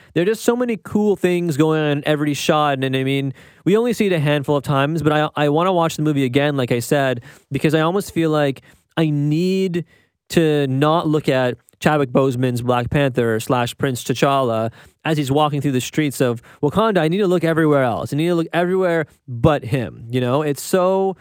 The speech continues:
it's just so vibrantly made. I love it. It's, it's so fantastic. And the movie just didn't really explore that enough.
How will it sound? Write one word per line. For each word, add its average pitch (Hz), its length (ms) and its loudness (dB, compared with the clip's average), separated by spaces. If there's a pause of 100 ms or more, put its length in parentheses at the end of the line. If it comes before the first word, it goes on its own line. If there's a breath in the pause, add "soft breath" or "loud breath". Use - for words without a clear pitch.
(340 loud breath)
it's - 160 -2
just 320 240 0
so 175 640 0 (220 loud breath)
vibrantly 143 880 0
made. 110 440 -2
I 131 140 0
love 131 340 2
it. 107 100 -4
It's, 123 200 -4
it's - 140 -8
so 214 240 0
fantastic. 127 760 -4
And 127 160 -2 (340 loud breath)
the 151 120 -2
movie 220 240 0
just 190 160 -4
didn't 180 180 -2
really 180 160 0
explore 135 460 -2
that 147 260 0
enough. 117 680 -4